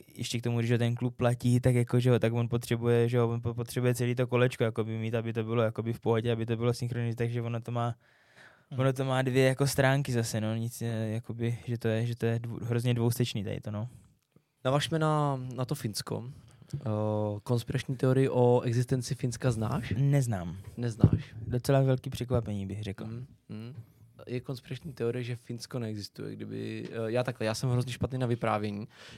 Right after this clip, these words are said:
Speaker 3: Já jsem si o ten příběh jako četl, když si to čtu, tak to chápu, ale třeba když to mám potom vyprávět, tak už to zapomenu. Takže když, eh, bys chtěl, tak si přečti něco
Speaker 1: Určitě
Speaker 3: o,
Speaker 1: se, určitě se na
Speaker 3: o
Speaker 1: to podívám.
Speaker 3: existenci Finska.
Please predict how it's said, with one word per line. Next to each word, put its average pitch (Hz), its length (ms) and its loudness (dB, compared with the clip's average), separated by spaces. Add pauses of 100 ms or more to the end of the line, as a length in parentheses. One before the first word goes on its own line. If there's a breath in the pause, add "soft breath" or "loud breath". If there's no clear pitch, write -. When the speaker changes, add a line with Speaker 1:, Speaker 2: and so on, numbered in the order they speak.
Speaker 3:
Já 113 140 2
jsem 131 120 -4
si 123 140 -4
o - 60 -6
ten 135 160 0
příběh 127 320 -2
jako 127 120 -4
četl, 147 480 -4 (960 soft breath)
když 120 180 -2
si 127 80 -8
to 131 80 0
čtu, - 240 -4
tak 127 120 0
to 135 80 -2
chápu, 131 720 0
ale 117 240 2
třeba 120 320 -6
když 120 100 -2
to 127 80 -10
mám 120 120 -2
potom 120 180 -6
vyprávět, 117 460 0
tak 113 140 -10
už 113 100 -10
to 123 100 -6
zapomenu. 110 440 -2
Takže 113 240 -4
když, 113 460 -10
eh, 117 60 -2 (200)
bys 107 220 -8
chtěl, 117 240 -2
tak 117 200 -12
si - 100 -8
přečti - 260 -4
něco 131 100 4 (160)
Speaker 1:
Určitě 127 120 2
Speaker 3:
o, 123 40 6
Speaker 1:
se, 131 200 2
určitě 123 400 -2
se 123 120 0
na 123 100 4
Speaker 3:
o 123 40 -2
Speaker 1:
to 123 80 -2
podívám. 113 300 0
Speaker 3:
existenci 113 180 -4
Finska. 104 340 -12